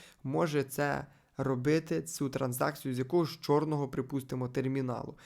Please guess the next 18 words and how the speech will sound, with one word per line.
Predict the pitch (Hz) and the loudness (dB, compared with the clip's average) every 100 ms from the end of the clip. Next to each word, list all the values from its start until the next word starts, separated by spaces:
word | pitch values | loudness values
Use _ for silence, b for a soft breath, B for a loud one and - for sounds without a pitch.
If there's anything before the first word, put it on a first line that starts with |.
| B - | B -4
І, | |
відповідно, | 127 139 156 156 | -2 0 2 2
Монобанк | 131 127 123 117 131 147 151 - B B | 2 2 0 2 2 2 -2 -10 B B
блокує | 139 127 147 143 - 135 131 127 143 151 - _ - | -6 2 2 2 0 0 2 2 0 -2 -10 _ -14
вашу | 120 131 131 127 127 | 0 2 2 0 -4
карту. | 131 135 123 123 123 b b b _ - | 2 4 2 -4 -12 b b b _ 0
Тобто, | 151 151 - 190 190 - _ | 0 0 0 0 0 -10 _
щоб | - 160 151 - _ _ | 0 2 2 -2 _ _
таких | - 131 156 151 143 | -10 -6 0 0 0
проблем | - 135 127 135 123 - | -2 -2 2 0 0 -4
у | 139 | -2
вас | 127 123 120 - | 2 2 0 -4
не | 131 | -2
було, | 127 127 131 123 123 B B | 0 0 2 0 -4 B B
ми | 139 | -2
просто | 127 147 143 139 | 2 2 2 0
користуємося | 135 131 127 143 131 127 123 127 123 B B - | 0 0 2 2 2 0 -2 -2 -2 B B -8
довіреними | 131 123 143 160 151 135 127 123 120 | -4 0 2 6 6 4 2 0 -2